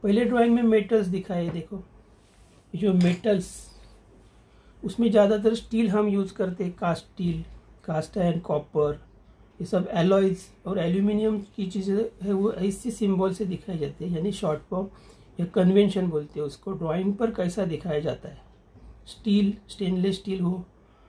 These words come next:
या कौन सा भी carbon steel, कौन सा भी aluminium alloy, जो alloy रहेगा वो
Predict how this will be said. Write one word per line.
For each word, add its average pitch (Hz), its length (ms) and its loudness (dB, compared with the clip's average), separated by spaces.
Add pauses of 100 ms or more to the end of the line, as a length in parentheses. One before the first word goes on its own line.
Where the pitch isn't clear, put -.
(240)
या 175 100 -2
कौन 220 200 4
सा 247 120 0
भी 208 120 0
carbon 180 460 2
steel, 175 420 -4 (920)
कौन 190 160 0
सा 220 140 0
भी 214 120 0
aluminium 196 680 2
alloy, 196 580 2 (1080)
जो 196 180 -8
alloy 185 240 2
रहेगा 185 300 2
वो 185 240 -2